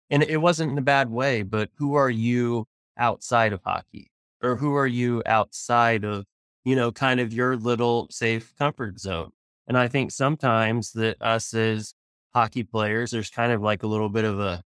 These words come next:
a cockiness that, like, exists throughout. You almost have to be a little bit. It, it's a very,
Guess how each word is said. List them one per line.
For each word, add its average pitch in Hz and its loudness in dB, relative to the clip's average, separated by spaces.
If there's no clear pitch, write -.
a 107 -6
cockiness 107 0
that, 110 0
like, 120 -6
exists 127 -4
throughout. 113 2
You 139 0
almost 139 0
have 143 0
to - -14
be 110 -4
a 104 -2
little 117 0
bit. 101 -4
It, 101 -8
it's 107 -8
a 117 -2
very, 120 0